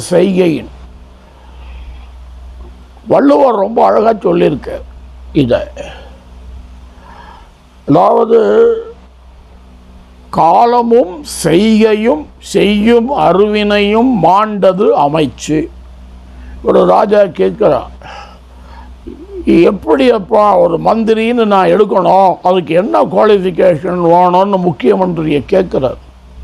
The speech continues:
அப்போ அவர் சொல்றாரு, "கருவியும் காலமும் செய்கையும் செய்யும் அருவினையும் மாண்டது அமைச்சு." ஒரு வேலை செய்வதற்கு கருவியை பற்றி தெரிந்து கொள்ள வேண்டும்,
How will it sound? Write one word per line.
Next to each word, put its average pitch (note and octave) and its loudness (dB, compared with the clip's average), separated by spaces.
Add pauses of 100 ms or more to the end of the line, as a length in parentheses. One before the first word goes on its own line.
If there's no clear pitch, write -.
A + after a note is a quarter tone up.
(960)
அப்போ C#3+ -4
அவர் D#3 0
சொல்றாரு, F3+ 0 (120)
"கருவியும் G#3+ 0
காலமும் G3 0
செய்கையும் F#3+ 0
செய்யும் G3 0
அருவினையும் G3+ 2 (120)
மாண்டது A3 2 (560)
அமைச்சு." F3 -2 (1080)
ஒரு - 2
வேலை C#4+ 2
செய்வதற்கு A3 0
கருவியை D4 2
பற்றி G3+ -2
தெரிந்து F#3 2
கொள்ள D#3 2
வேண்டும், B2+ -2